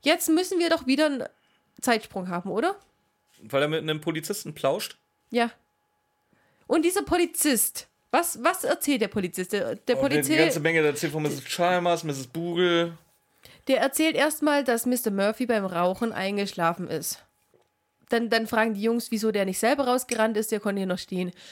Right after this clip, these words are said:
Speaker 1: In der Angst hat er wahrscheinlich die Richtung verwechselt, das ist ganz normal. Dann erzählt er, ihm geht es inzwischen gut, also Mister Murphy geht es inzwischen gut.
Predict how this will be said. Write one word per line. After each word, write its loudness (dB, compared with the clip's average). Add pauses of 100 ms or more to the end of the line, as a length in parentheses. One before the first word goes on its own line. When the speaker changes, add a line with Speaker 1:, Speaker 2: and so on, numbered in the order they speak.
(180)
Speaker 1:
In -8
der 0
Angst 0
hat 2
er -2
wahrscheinlich -2
die -4
Richtung -2
verwechselt, -2
das -4
ist -4
ganz -2
normal. 2 (440)
Dann 2
erzählt 0
er, 0
ihm 0
geht 0
es 0
inzwischen -4
gut, -2
also -2
Mister -2
Murphy -2
geht -4
es -8
inzwischen -6
gut. -2